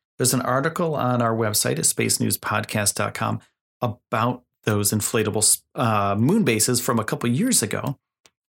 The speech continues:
So if you search for Bigelow, B I G E L O W, you will find that article. And it's really cool. It's really interesting stuff.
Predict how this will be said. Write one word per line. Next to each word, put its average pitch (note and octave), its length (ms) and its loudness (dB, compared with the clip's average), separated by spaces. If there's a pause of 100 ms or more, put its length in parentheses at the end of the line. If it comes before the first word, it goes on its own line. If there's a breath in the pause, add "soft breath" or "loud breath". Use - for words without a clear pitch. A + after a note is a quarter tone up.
(220)
So C3 160 2
if A#2+ 100 -4
you A#2 60 0
search G3 260 0
for C3+ 120 0
Bigelow, C3 500 0
B C#3 240 0
I C3 140 2
G C#3 340 -2
E D#3 240 0
L D#3 260 0
O C#3+ 160 0
W, A#2+ 500 0 (340 soft breath)
you B2 100 0
will A#2 140 0
find C#3 800 -2
that A2 320 -2
article. G#2 340 -4
And B2 140 0
it's - 160 0
really E3+ 420 2
cool. B2+ 320 2
It's G2 160 0
really C#3 220 0
interesting G#2 440 0
stuff. G#2+ 480 0